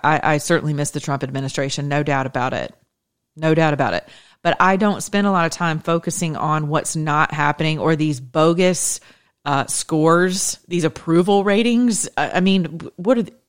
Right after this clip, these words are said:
who? From who? People coming across the border? People who are going to be voting moving forward? Is that who's approving? Of course they're approving. Are you kidding me?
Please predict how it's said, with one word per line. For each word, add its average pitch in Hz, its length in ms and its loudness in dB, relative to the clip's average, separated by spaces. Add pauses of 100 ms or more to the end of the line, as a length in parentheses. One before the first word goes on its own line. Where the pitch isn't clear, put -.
(140)
who? 269 300 4
From 190 220 0
who? 196 340 4
People 196 280 0
coming 226 280 2
across 196 320 2
the 156 100 0
border? 214 600 2 (1400)
People 262 220 4
who 247 60 6
are 262 80 6
going 220 200 4
to 220 60 2
be 196 140 -2
voting 175 580 4
moving 202 300 4
forward? 185 720 4 (2000)
Is 233 120 6
that 226 200 4
who's 262 180 0
approving? 208 640 2
Of 247 100 0
course 370 260 2
they're 269 140 4
approving. 160 540 2
Are 127 100 -2
you 202 120 0
kidding 180 320 2
me? 294 300 0